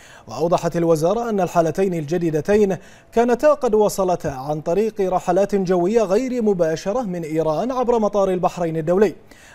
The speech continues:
وتم إجراء جميع التحاليل اللازمة لهما في القاعة المخصصة في المطار لفحص القادمين من الدول الموبوءة،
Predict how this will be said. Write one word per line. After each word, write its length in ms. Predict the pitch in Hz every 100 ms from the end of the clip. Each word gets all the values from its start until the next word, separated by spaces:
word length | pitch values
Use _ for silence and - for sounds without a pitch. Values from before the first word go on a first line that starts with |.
| -
وتم 300 | 127 170 170
إجراء 540 | 165 160 190 214 190
جميع 360 | 160 170 240 233
التحاليل 520 | 180 180 170 160 160
اللازمة 480 | 151 160 156 180 240
لهما 400 | 202 160 147 208
في 120 | 196
القاعة 360 | 156 - 185 175
المخصصة 720 | 165 160 - 233 226 - 143
في 120 | 147
المطار 460 | 147 151 208 180 151 - - -
لفحص 360 | 247 285 208 214
القادمين 680 | 190 190 180 180 214 233
من 120 | 220
الدول 360 | 185 156 175 170
الموبوءة، 640 | 175 202 233 240 240 151